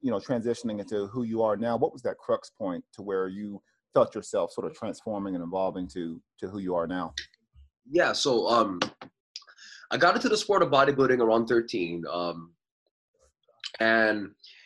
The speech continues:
Speaker 2: it played a massive role in my development, um, as, as a human overall. Um, you know, just like,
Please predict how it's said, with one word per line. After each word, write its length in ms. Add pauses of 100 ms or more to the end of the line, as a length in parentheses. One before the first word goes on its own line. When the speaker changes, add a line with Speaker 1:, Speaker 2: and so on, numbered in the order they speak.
(160)
Speaker 2:
it 100
played 160
a 60
massive 560
role 420
in 100
my 200
development, 760 (300)
um, 440
as, 1000 (480)
as 180
a 40
human 560
overall. 760
Um, 560 (960)
you 60
know, 220
just 260
like, 300